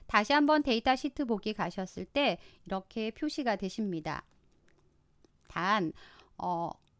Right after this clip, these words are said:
하나만 더 추가할까요? 디자인 보기에 가셔서요.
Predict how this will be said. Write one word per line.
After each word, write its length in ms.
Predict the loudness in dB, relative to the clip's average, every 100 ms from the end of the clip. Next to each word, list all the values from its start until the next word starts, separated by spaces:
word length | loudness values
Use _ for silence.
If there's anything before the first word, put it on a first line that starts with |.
| _ _ _ -10
하나만 340 | -4 -2 -2
더 80 | -6
추가할까요? 800 | -10 -4 -2 0 -2 0 2 2
디자인 340 | 0 2 2
보기에 280 | 2 0 -2
가셔서요. 800 | -2 -4 -4 -6 -4 2 4 4